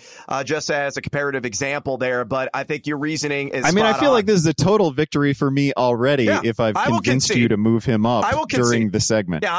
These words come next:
Speaker 1: I'm waving the white flag on this one because I kinda like him. So I'm, I'm not sure where I came up with that original ranking. Uh, probably because I ranked, uh, in a rush and have not really tweaked. Uh, just to add on, additional reasoning why I like Dak Prescott, uh, similar to you.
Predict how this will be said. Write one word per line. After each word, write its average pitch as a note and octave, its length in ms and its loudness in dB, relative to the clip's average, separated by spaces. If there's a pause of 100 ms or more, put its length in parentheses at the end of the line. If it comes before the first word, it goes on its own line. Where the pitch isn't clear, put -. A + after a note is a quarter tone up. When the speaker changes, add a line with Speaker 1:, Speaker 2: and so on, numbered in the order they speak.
(100)
Speaker 1:
I'm A#3 80 -4
waving C#4 200 -2
the G#3 60 -2
white F3 200 -4
flag C#3+ 240 -4
on C3 80 -6
this B2+ 160 -4
one C3 120 -4
because D#3 340 -4
I C#3 100 -6
kinda F#3+ 220 -6
like F#3 240 -4
him. G#2 160 -8 (240)
So C#3+ 500 -2
I'm, D#3 220 -4
I'm D#3+ 100 -4
not F3 160 -4
sure E3+ 220 -4
where D#3+ 240 -2
I D3+ 100 -4
came D#3 220 -6
up D3+ 80 -4
with D3 80 -4
that C#3 160 -2
original C3+ 280 -4
ranking. C3+ 440 -6 (360)
Uh, C3+ 140 -2
probably F#3+ 300 -4
because E3 200 -4
I D#3 100 -2
ranked, D#3 360 -6
uh, C#3 220 -2
in C#3+ 80 -4
a C3+ 60 -4
rush D#3+ 600 -4
and C#3 260 -4
have C3+ 160 -6
not D3 220 -6
really D3 240 -4
tweaked. E3+ 560 -6
Uh, C#3+ 180 -2
just G#3 200 -6
to G3 120 -8
add F#3+ 160 -4
on, G3 460 -4 (340)
additional F#3 500 -2
reasoning C3+ 440 -2
why B2 340 -2
I B2+ 80 -4
like A#2+ 240 -6
Dak A2+ 200 -6
Prescott, A#2 580 -4
uh, A#2+ 260 -2
similar C3 360 -4
to A2+ 40 -4
you. A#2+ 320 0